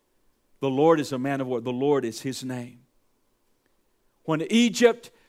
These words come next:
the, the, the mighty empire of Egypt, lifted up their hand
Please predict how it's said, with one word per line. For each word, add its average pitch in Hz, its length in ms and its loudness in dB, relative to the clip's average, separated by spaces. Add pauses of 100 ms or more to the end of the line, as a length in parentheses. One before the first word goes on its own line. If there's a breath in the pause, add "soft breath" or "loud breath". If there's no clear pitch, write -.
the, 156 140 2 (100)
the, 160 180 2
the 170 120 0
mighty 214 580 6
empire 220 480 6
of 190 120 2
Egypt, 226 580 2 (320 soft breath)
lifted 240 420 6
up 233 180 6
their 226 140 8
hand 214 680 4